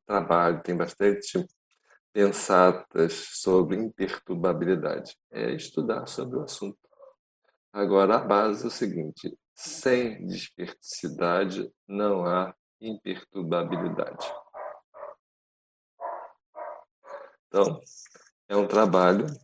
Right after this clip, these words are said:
que precisa ser conquistado, não resta a menor dúvida, e vale a pena colocar isso como uma meta. Imperturbabilidade. Saber o que significa isso e assumir que nós podemos efetivamente chegar a essa condição.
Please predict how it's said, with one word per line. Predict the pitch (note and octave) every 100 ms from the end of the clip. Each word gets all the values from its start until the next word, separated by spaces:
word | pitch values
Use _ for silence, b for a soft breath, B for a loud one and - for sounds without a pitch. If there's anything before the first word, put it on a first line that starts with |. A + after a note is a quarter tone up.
| -
que | G#2 F#2+ - -
precisa | - - - F2 F#2
ser | F2+ - F2+ -
conquistado, | F#2 F#2 A#2 - D#2 E2+ F#2 F2
não |
resta | D#2+ E2+ E2+
a |
menor | F2 F#2+ G2+
dúvida, | D#2+ F#2 A2+ F#2
e | D#2+
vale | D#2+ F#2 F#2+
a |
pena | F#2 F#2+ F#2
colocar | F2+ F2+ F2 F2
isso | E2+ -
como | - G#2+
uma | A#2
meta. | G#2+ G2+ G2+ - _ _ _ _ _ _ _ _ D3+
Imperturbabilidade. | D3+ D#3 - A#2+ - - G#2 G2 F#2 F2+ F2+ - - - - _ _ _ _ _ _ _ _ _ -
Saber | A2+ G#2 A2+ G#2+
o | F#2
que | -
significa | F#2+ F#2+ F#2+ F#2+ - F2
isso | E2 - - - _ -
e | G2 - G2+
assumir | G#2+ - A2+ G#2 G#2+ A#2 B2 - _
que | G2
nós | G2+ A2+ B2+ -
podemos | - F#2+ E2+ F2 F2
efetivamente | F2+ - F2+ - E2+ D#2+ F2+ -
chegar | - D#2
a | D#2
essa | - -
condição. | E2 D#2+ - E2